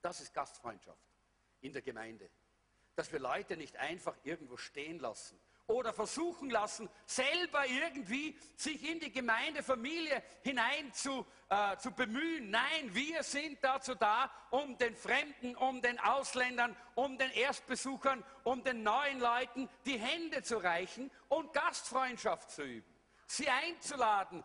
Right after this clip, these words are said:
sie zu führen, ihnen zu helfen, in die Familie Gottes hineinzukommen und sich da drinnen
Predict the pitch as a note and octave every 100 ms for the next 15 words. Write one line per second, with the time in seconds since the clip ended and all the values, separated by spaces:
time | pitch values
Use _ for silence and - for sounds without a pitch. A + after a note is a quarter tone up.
0 | - - D#4+ - D#4+ - D4 D#4+ E4+ C#4+
1 | B3 D4+ C#4+ C#4 A3+ B3+ D4+ - A#3 -
2 | - - D#4 E4+ D4+ C4+ C4 B3 D4 C4
3 | - A#3 A3+ G3+ - - _ _ - D#3+
4 | C#3+ C#3+ C3 - _ _ D#3+ - C3 C3
5 | A#2+ A2+ A#2 - G2+ F#2+ G#2+ G2